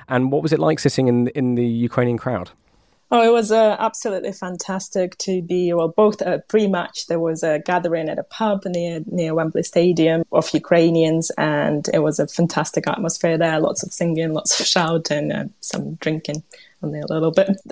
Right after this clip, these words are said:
Speaker 2: Then, uh, the, you know, the, at the stadium itself, uh, we had over four thousand Ukrainian fans. It was great to see that, uh, a thousand refugees were, uh, given free tickets as well. I was, was sat in the Ukraine sector with, uh, the over four thousand, uh,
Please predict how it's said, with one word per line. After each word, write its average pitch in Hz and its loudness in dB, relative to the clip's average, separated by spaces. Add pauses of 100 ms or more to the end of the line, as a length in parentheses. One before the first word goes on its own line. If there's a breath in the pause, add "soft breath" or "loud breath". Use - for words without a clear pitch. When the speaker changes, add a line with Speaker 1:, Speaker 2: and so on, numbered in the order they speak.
(140)
Speaker 2:
Then, 196 4
uh, 180 2
the, 180 4
you 175 -6
know, 170 0
the, 175 0
at 185 -4
the 180 -14
stadium 208 0
itself, 160 -4
uh, 160 -6
we 160 -8
had 160 -2
over 160 0
four 160 -2
thousand 160 -4
Ukrainian 151 -4
fans. 214 2
It 175 2
was 156 2
great 160 0
to 165 -6
see 151 0
that, - 0
uh, 147 -4
a 151 -10
thousand 151 0
refugees 156 -2
were, 147 2
uh, 147 -4
given 151 0
free 160 2
tickets - -2
as 147 0
well. 185 6
I 165 0
was, 151 -4
was 160 -4
sat 151 0
in 156 -2
the 147 4
Ukraine 180 -2
sector 165 -2
with, 151 -4
uh, - -6
the 135 0
over - -2
four 147 -4
thousand, 156 0
uh, 143 -4